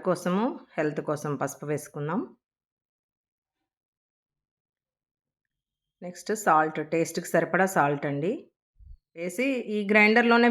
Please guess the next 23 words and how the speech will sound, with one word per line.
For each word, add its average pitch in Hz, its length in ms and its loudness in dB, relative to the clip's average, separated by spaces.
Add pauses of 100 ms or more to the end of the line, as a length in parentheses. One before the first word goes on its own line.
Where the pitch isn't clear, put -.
వేసి 208 280 4
ఇలా 196 200 8
తిప్పితే 202 300 0
ఏంటంటే 208 320 2
మొత్తం 220 300 2
మిక్స్ 233 240 0
అవుతుంది, 170 280 2 (100)
ఈవెన్‌గా 165 340 2 (100)
కలుస్తుంది 143 440 -2
అన్నట్టు. 127 320 -6 (3000)
దీనికి 180 320 -6
ఇప్పుడు 208 180 -2 (240)
వడియాల్లో 202 480 4
మనము 185 180 0 (120)
గుమ్మడి 196 340 4 (960)
తురుము 190 320 0
వేస్తామండి. 156 560 0 (100)
గుమ్మడికాయ 165 460 0
కట్ 156 220 -2
చేసేసుకొని 156 520 -4 (140)
ఆ - 20 0 (120)
గింజలన్నీ 165 460 2 (100)
తీసేసి 156 420 -2